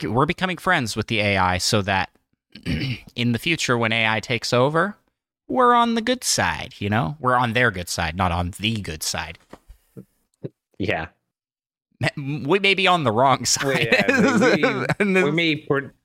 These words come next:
Speaker 2: potentially be saying we will be traitors to mankind in the future, is what I'm getting out of this.
Speaker 1: Well, Micah, where can people find you on the interwebs?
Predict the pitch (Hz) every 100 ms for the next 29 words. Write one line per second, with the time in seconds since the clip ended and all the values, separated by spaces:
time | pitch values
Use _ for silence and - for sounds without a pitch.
0 | _ - - 156 160 139 117 107 120 98
1 | 92 98 98 90 - - 101 90 82 -
2 | 90 87 82 95 87 78 78 - 87 -
3 | 73 73 80 101 92 - - _ - -
4 | 107 107 95 87 85 82 80 80 85 -
5 | - - _ - 151 151 131 151 156 156
6 | 160 143 147 170 190 170 175 165 185 175
7 | 135 151 277 233 170 139 127 104 113 104
8 | 76 - -